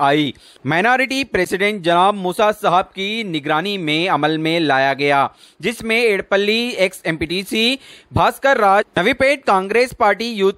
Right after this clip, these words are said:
प्रेसिडेंट वड्डे रवि, जनाब जमील साहब और वार्ड मेंबर गंगापुरम रवि, रामू गंगाधर यादव और इसके अलावा दिगर तमाम कांग्रेस पार्टी के कारकुन ने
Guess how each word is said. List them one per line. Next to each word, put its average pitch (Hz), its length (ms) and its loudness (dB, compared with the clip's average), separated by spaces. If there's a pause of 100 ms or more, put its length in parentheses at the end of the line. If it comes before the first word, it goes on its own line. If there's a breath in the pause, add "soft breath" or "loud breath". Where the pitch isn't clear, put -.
प्रेसिडेंट 190 520 -2
वड्डे 165 300 0
रवि, 190 400 0
जनाब 165 420 0
जमील 156 320 -6
साहब 185 480 0
और 185 220 4
वार्ड 185 300 2
मेंबर 226 540 0 (280)
गंगापुरम 233 800 0
रवि, 170 420 0 (380)
रामू 208 540 2
गंगाधर 208 680 2
यादव 185 580 2 (600 soft breath)
और 269 260 2
इसके 262 240 -4
अलावा 214 400 2
दिगर 190 280 -2 (100)
तमाम 202 360 2
कांग्रेस 190 580 -4 (240)
पार्टी 185 360 0
के 202 320 2
कारकुन 170 600 0
ने 170 340 0